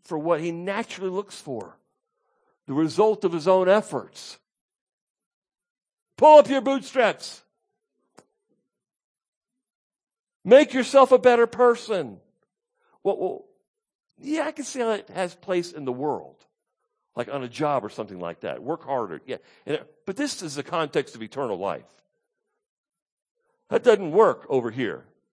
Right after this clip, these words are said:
with eternal life, right? But man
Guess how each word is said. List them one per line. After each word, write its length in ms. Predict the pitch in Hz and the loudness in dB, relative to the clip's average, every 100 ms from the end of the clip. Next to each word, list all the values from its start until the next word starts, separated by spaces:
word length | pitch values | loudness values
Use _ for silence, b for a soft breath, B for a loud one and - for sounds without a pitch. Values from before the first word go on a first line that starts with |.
| - | -14
with 100 | 104 | -12
eternal 380 | 104 135 98 87 | -6 -6 -4 -4
life, 340 | 87 65 - | -6 -8 -8
right? 320 | 92 101 123 _ _ _ _ _ _ _ _ _ _ _ _ _ _ _ _ _ _ _ _ _ - | -6 -6 -8 _ _ _ _ _ _ _ _ _ _ _ _ _ _ _ _ _ _ _ _ _ -14
But 140 | 151 | -12
man 480 | 175 208 214 175 | -10 -10 -8 -8